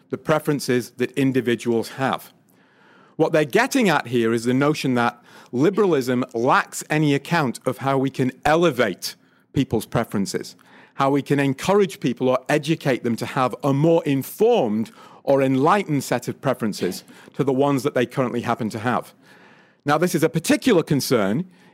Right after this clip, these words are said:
if you believe that the existing set of individual preferences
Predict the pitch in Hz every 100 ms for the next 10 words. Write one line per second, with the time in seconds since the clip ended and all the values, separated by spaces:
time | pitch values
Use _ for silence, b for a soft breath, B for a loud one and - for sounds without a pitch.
0 | b 175 - 196 151 131 113 120 143 -
1 | b b 143 147 143 135 117 226 - 165
2 | 170 143 135 135 131 120 120 123 - 147
3 | 143 120 - 104